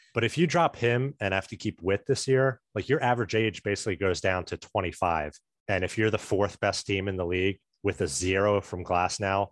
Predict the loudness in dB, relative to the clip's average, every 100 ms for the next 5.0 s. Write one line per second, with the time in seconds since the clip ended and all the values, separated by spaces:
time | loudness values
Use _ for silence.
0 | _ -4 -2 0 -2 -2 -4 -4 -2 -2
1 | -2 -4 -4 -2 0 2 0 -2 _ -20
2 | -20 -2 0 0 -4 _ _ -2 0 0
3 | -2 -6 -6 -8 -8 -6 -6 -6 -4 -2
4 | -2 -4 -8 -10 -10 -8 -8 -8 -10